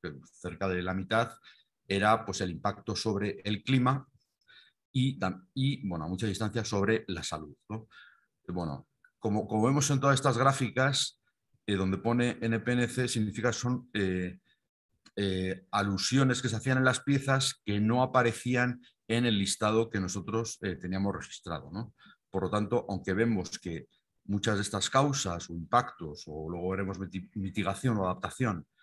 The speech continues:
pues si, eh, si aparecen las piezas, pues va-, siempre nos vamos a encontrar con un gran, un gran número de registros que no, eh, podían ser incluidos en ninguno de estos causas, impactos, mitigación o adaptación.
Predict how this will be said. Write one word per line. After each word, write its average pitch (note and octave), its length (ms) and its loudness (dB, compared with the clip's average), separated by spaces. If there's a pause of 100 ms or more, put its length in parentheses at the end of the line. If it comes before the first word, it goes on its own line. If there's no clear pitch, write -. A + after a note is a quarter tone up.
(260)
pues F#2 320 -2
si, F#2 300 -2
eh, F2+ 80 -8
si - 100 -4
aparecen G#2+ 300 0
las A2 140 0
piezas, A#2+ 280 0
pues A#2 140 -4 (420)
va-, A2 140 -2
siempre G#2+ 280 -4
nos G#2+ 300 -4
vamos A2 220 -2
a - 20 -6
encontrar A2 460 -2 (360)
con G2 140 -2
un G2+ 80 2
gran, G2+ 320 2
un G#2+ 140 -2
gran G#2+ 100 0
número A2 240 2
de F#2+ 80 -2
registros - 560 -6 (560)
que F#2 140 0
no, G2+ 420 2
eh, F#2+ 140 0
podían F#2 260 -2
ser F#2 140 -6
incluidos G2 580 0
en F2 160 -6
ninguno F2+ 220 -4
de F#2+ 60 -2
estos - 600 -8
causas, G2+ 400 -4
impactos, G2+ 480 -6
mitigación F2+ 600 -8
o D#2 120 -8
adaptación. - 460 -14